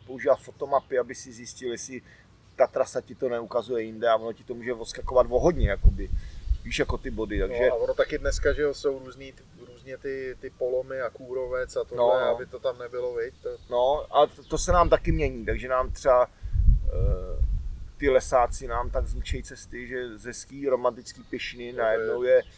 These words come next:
Speaker 1: je tankodrom,
Speaker 2: to je
Speaker 1: kde
Speaker 2: šílený,
Speaker 1: nejde ani
Speaker 2: to je,
Speaker 1: projít,
Speaker 2: to je teď
Speaker 1: jakoby.
Speaker 2: hrozný.
Speaker 1: Kde nejde ani projít, jakoby, takže to. A pak, pak zjistíš, že tuhle pěšinu ti zakazovali, jakoby, někde, jakoby,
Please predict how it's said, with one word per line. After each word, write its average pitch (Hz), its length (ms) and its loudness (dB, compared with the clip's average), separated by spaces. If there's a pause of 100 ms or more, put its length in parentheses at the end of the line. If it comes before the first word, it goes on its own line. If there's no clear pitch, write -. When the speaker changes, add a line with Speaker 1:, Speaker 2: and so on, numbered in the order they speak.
(320)
Speaker 1:
je 127 140 0
tankodrom, 127 680 2
Speaker 2:
to 127 60 -2
je 127 60 4
Speaker 1:
kde 127 80 6
Speaker 2:
šílený, 131 220 4
Speaker 1:
nejde 139 120 10
ani 165 200 6
Speaker 2:
to 156 40 4
je, 156 40 4
Speaker 1:
projít, 180 320 6
Speaker 2:
to 127 80 2
je 117 100 8
teď - 60 -4
Speaker 1:
jakoby. 107 160 0
Speaker 2:
hrozný. - 340 -4 (100)
Speaker 1:
Kde 123 200 2
nejde 139 280 4
ani 147 220 0
projít, 143 420 -6
jakoby, 95 400 -8
takže 101 340 -10
to. 113 240 -2 (460)
A 143 80 0
pak, 170 260 6 (360)
pak 151 160 4
zjistíš, 151 460 -6
že 156 100 0
tuhle 147 280 0
pěšinu 139 460 0
ti 143 120 -8
zakazovali, 127 680 4
jakoby, 117 520 -2 (640)
někde, 117 360 0
jakoby, 117 640 0